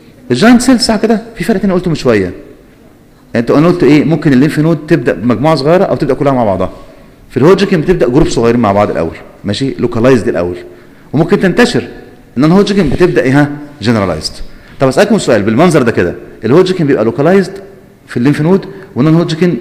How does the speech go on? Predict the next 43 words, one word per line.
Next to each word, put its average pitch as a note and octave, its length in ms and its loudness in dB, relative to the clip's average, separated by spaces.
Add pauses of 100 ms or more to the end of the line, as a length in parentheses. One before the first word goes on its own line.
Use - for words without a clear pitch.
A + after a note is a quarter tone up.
بياخد C3+ 160 -4
مجموعه C3+ 240 0
كبيره A#2+ 220 0
قوي، G#2 240 0
مين D#3 100 0
الاحسن B2+ 280 -6
في A2 60 -12
البروجنوزس؟ G2 500 -6 (1040)
اكيد A#2 160 -4
الهوجكن، E3 400 2
صح F3 160 -2
كده؟ G3+ 220 0 (240)
هو B2+ 100 2
البيتر، F#3+ 420 -2
يعني A2+ 180 0
بياخد B2 220 0
لك D#3 100 0
سيرفايكال C#3+ 400 0
ليمف C#3 140 0
نود C#3+ 160 0
بس، C3 260 -2 (320)
والتاني C#3+ 240 0
واخد D3+ 180 0
لك - 100 -2
سيرفايكال F3 460 -2
واكزيلاري E3+ 400 -2
وانجوينال F3+ 480 -2
وبار E3+ 180 0
اورتك، F3+ 320 0 (480)
ده G2 60 -8
مصيبه A3 300 -2
سودا، A3 280 0
مش G2+ 100 -4
كده C#3+ 120 2
برضه؟ D#3+ 260 2 (280)
طيب، - 140 -6 (360)
ففي D3 160 -2
جدول G3 220 4
عندكم F3 200 0
في - 100 -10
اخر G#3 320 -2
الكتاب F#3 240 -6
خالص، G#3 420 -2